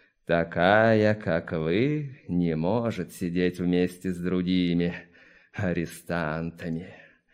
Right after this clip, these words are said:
Разве я мог бы допустить что-либо подобное? Вы не должны думать», прибавил он, подсев к ней поближе, «что я только это готов для вас сделать.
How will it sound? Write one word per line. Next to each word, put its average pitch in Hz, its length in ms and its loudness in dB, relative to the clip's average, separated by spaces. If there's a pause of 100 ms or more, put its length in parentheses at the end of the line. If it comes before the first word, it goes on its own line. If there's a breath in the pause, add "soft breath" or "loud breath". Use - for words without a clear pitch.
(200 soft breath)
Разве 104 540 6
я 101 140 8
мог 101 320 6
бы 101 120 4
допустить 101 640 2
что-либо 95 520 0
подобное? 87 1120 -2 (440)
Вы 92 440 4
не 98 220 6
должны 95 760 2
думать», 98 720 0 (320)
прибавил 95 560 2
он, 113 240 2
подсев 104 480 -2
к - 80 -6
ней 98 160 2
поближе, 104 720 0 (320 loud breath)
«что - 360 -4
я 113 380 6
только 107 440 4
это 107 580 0
готов 78 500 -6
для 76 220 -6
вас 76 360 -8
сделать. 73 1000 -10